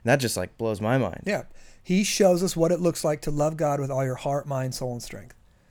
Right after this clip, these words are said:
Speaker 2: That's what it looks like.
Speaker 1: Yeah.
Speaker 2: Jesus was the perfect worshiper, right? So, the,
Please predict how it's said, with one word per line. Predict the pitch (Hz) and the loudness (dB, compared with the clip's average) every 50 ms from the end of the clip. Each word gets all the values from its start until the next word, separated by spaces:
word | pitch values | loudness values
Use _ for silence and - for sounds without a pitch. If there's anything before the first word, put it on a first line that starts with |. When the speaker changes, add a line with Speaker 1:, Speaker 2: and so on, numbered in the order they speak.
| - | -6
Speaker 2:
That's | - 135 135 - 165 | -4 -4 -2 -2 -2
what | 147 | -4
it | 127 | -4
looks | 123 123 - - | -4 -6 -8 -10
like. | - - 120 131 | -12 -12 -10 -6
Speaker 1:
Yeah. | 98 - 147 | -4 0 2
Speaker 2:
Jesus | 156 160 151 165 160 - - | 2 2 2 0 0 2 2
was | 151 139 131 131 | 2 2 2 0
the | 143 | 0
perfect | - - 143 123 - - 131 - - - - | 2 4 4 4 2 -4 -8 -10 -16 -20 -12
worshiper, | - 135 131 127 - - - - - - - - _ - - | -8 -6 -6 -6 -6 -8 -10 -12 -16 -16 -20 -20 _ -12 -6
right? | 131 135 143 - - _ - _ _ - - - - - - - - - - _ - | -4 -4 -4 -4 -8 _ -20 _ _ -20 -20 -20 -20 -20 -20 -20 -20 -20 -20 _ -8
So, | - - 220 214 165 131 123 - - _ _ _ _ _ _ _ _ _ _ _ _ _ _ - - - _ _ _ | 2 6 8 8 8 6 2 -6 -14 _ _ _ _ _ _ _ _ _ _ _ _ _ _ -20 -20 -20 _ _ _
the, | - 196 170 156 143 | -2 0 0 0 0